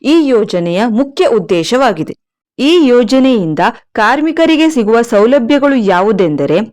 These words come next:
ಒಂದು ವೇಳೆ ಕಾರ್ಮಿಕನು ಅಪಘಾತದಲ್ಲಿ ಮರಣ ಹೊಂದಿದರೆ ಅವನ ಕುಟುಂಬದ ಆಶ್ರಿತರಿಗೆ ಎರಡು ಲಕ್ಷ ರೂಪಾಯಿ ಆರ್ಥಿಕ ನೆರವು ನೀಡಲಾಗುತ್ತದೆ. ಅಥವಾ ಒಂದು ವೇಳೆ ನಡೆದ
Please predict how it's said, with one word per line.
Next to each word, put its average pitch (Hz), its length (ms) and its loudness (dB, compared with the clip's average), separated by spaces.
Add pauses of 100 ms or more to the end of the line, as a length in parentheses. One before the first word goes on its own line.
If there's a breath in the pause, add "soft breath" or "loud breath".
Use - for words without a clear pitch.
(500 soft breath)
ಒಂದು 294 280 2
ವೇಳೆ 185 280 0
ಕಾರ್ಮಿಕನು 302 640 -2
ಅಪಘಾತದಲ್ಲಿ 294 840 0
ಮರಣ 220 440 2
ಹೊಂದಿದರೆ 165 640 -2 (200 loud breath)
ಅವನ 302 300 0
ಕುಟುಂಬದ 302 640 0
ಆಶ್ರಿತರಿಗೆ 175 800 -2 (140 loud breath)
ಎರಡು 285 340 2
ಲಕ್ಷ 277 260 0
ರೂಪಾಯಿ 208 440 0
ಆರ್ಥಿಕ 311 540 -2
ನೆರವು 202 300 2
ನೀಡಲಾಗುತ್ತದೆ. 175 960 -2 (420 soft breath)
ಅಥವಾ 196 640 -4
ಒಂದು 285 260 0
ವೇಳೆ 339 260 2
ನಡೆದ 240 320 0